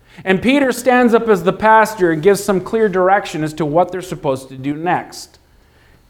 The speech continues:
That is the setting. That is the context. When you move into Acts chapter two, they're filled with the Holy Spirit of God.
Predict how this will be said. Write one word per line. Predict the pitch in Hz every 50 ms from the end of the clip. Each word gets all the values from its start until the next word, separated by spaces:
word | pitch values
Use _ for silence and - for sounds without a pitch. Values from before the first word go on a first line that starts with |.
| _
That | 135 147 208 240 285 311
is | 311 269 214
the | 208 220
setting. | 214 - - 247 233 233 220 175 147 135 147 175 160 - - - - _
That | 135 139 202 208 208
is | 208 202 180
the | 180 190
context. | 185 - 220 214 214 208 - 170 135 - -
When | 170 170 180
you | 190 190
move | 196 214 247 269 262
into | 262 240 220
Acts | 190 196 196 -
chapter | - - 180 170 175 170 165
two, | 160 - - 294 285 240 202 185 185 208 202 - - - - -
they're | - 170 190 190
filled | 180 - - 269 277 294 294 294 277
with | 254 254 254
the | - 233 208
Holy | 202 220 226 240 240
Spirit | 214 226 - - 240 220 214 202
of | 190 160 135
God. | 151 170 147 135 139 151 180 220 -